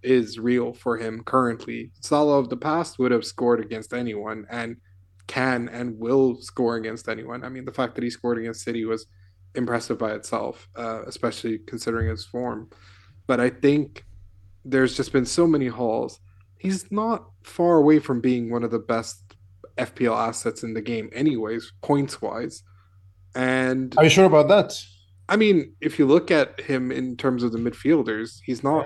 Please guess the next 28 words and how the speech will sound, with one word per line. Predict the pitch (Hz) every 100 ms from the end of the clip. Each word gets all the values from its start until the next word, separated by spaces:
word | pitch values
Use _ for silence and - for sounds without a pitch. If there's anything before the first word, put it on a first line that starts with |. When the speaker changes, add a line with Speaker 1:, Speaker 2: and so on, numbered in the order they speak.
| -
Speaker 2:
Yeah. | 123
Speaker 1:
that | 117
far | - 123 117
away | 120
from | 117 117
the | 110
top, | - 160 143 - - _ _ _ _ -
Speaker 2:
I | 139
Speaker 1:
which | 156
Speaker 2:
can |
Speaker 1:
is | 170
Speaker 2:
give | 165
you | 180 165
some, | 160
Speaker 1:
crazy. | 160
Speaker 2:
some, | - 165 165 147 147
some | 165 160
em-, | 147 127 - -
embarrassing | 131 127 120 135 156 139 117 113
names | 117 113 -
that | 117 113 - _
have | 120 113 -
scored | - 123 113 - -
more | 131 127
points | 123 113
than | 113
Salah. | 107 135 147 - _ _ _ _ _ _ _ _ _ -
Speaker 1:
Sure, | - - 254 139 110 -